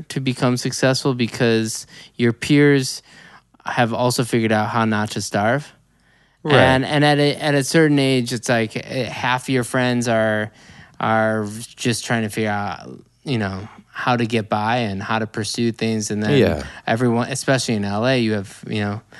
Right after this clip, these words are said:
Speaker 1: a lot of my friends are actors and they'd be, some of them would be in shows that would be on network television and
Speaker 2: Right.
Speaker 1: they'd be getting fifty thousand
Speaker 2: They're getting
Speaker 1: an episode.
Speaker 2: dollars, yeah.
Speaker 1: And then the other, you know, then, y-,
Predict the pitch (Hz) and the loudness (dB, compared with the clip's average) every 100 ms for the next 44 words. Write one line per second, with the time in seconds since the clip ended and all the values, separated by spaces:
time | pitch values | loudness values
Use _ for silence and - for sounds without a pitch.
0 | - 113 110 110 107 110 107 104 104 104 | -6 0 2 2 0 0 0 0 0 -2
1 | - 110 104 104 104 104 107 104 104 - | -2 -2 -2 -2 -2 -2 -2 0 -2 -2
2 | 107 107 107 104 101 110 104 101 110 107 | 0 0 0 0 0 -2 -2 -2 -2 0
3 | 104 101 104 95 101 107 104 107 - 107 | -2 -2 -4 -4 -4 -2 -2 -4 -4 -2
4 | 104 101 113 107 104 - 120 123 107 104 | 0 -2 -2 -4 -4 -2 0 2 0 -2
5 | 104 104 110 110 107 110 107 107 104 101 | -2 0 0 0 -2 -2 -2 0 -2 -6
6 | - - - - - 135 - 113 117 107 | -14 -16 -18 -14 0 0 2 -2 0 0
7 | 107 101 101 90 123 98 113 87 117 113 | 0 2 2 4 6 8 8 6 6 6
8 | 92 85 135 131 127 117 123 123 117 135 | 6 4 2 2 4 4 4 2 0 2
9 | 120 110 104 113 107 110 | 2 2 2 0 2 0